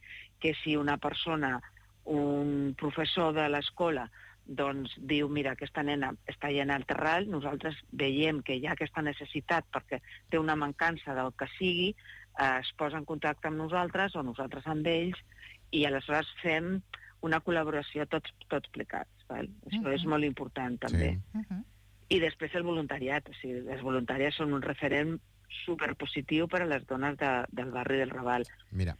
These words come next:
Speaker 1: Per què? Perquè els hi donen exemple, perquè imparteixen le-, en reforçament, coordinen la formació, o sigui, tot el que és amb altres tasques també per enfor-,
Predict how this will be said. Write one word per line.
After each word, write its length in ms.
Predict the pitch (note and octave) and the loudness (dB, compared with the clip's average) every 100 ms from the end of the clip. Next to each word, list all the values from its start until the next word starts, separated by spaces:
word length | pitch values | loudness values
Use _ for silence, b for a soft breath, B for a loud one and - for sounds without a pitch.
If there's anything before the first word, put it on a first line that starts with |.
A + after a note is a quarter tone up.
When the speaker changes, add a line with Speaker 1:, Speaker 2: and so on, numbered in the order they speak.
| - | -2
Speaker 1:
Per 160 | D3+ | -2
què? 220 | - E3+ D#3+ | 2 2 2
Perquè 240 | D3 C#3+ | -4 -2
els 120 | C3+ - | -4 -4
hi 80 | C3+ | -4
donen 260 | C3 D3+ D#3+ | -2 0 0
exemple, 680 | D3+ - C3 B2+ C3+ A#2+ B2 | -2 -4 -4 -4 -4 -4 -2
perquè 420 | - - D3+ B2+ | -4 -2 -2 0
imparteixen 760 | C3 B2 - C#3+ C#3 - C#3+ D3 | 0 0 -2 -2 -4 0 0 2
le-, 140 | D3 - B2 A#2+ - - - - - - | 0 -2 -10 -10 -12 -20 -20 -16 -14 -4
en 200 | C3+ C3+ | -2 0
reforçament, 760 | C3+ - D3 - C#3+ B2+ B2+ A#2+ B B - | -2 -4 -4 -2 0 2 0 -2 B B -2
coordinen 440 | D#3 C#3+ C#3+ D3 | 0 2 2 4
la 80 | D#3+ | 0
formació, 680 | - D#3 C3+ - C#3+ C3 C3 | -2 -4 -4 -2 0 4 4
o 380 | B2+ - - C3+ | 2 -4 -12 -12
sigui, 220 | - C#3+ | -4 -4
tot 220 | - D3 E3+ | -2 -2 0
el 160 | E3+ | -2
que 300 | E3 D3+ D3+ | 2 2 2
és 60 | F#3 - B B B - | 0 -4 B B B -2
amb 140 | D#3 C#3+ | 0 2
altres 320 | C#3+ - D3+ | 0 -2 -2
tasques 380 | - D3+ - E3 | -2 -2 -2 -8
també 420 | - D3+ D3+ D#3 F3+ | -4 -2 0 0 0
per 300 | - E3 F#3 - - - _ _ - - | 2 2 2 -4 -18 -20 _ _ -14 -2
enfor-, 540 | E3 D3+ - D#3+ D3 | 0 0 -4 -4 -4